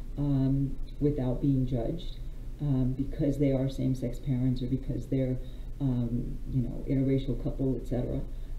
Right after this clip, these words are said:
Um, most people want the same things. Um, we don't really,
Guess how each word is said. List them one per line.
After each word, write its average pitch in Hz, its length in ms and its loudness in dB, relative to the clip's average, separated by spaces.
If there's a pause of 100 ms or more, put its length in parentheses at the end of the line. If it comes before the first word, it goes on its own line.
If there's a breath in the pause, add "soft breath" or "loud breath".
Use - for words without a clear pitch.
Um, 160 280 -2
most 294 260 -2
people - 260 -2
want - 280 -4
the 170 60 -8
same 151 480 -4
things. - 580 -4 (120)
Um, 151 460 -2 (100)
we 160 120 -2
don't - 340 -2 (100)
really, 160 720 0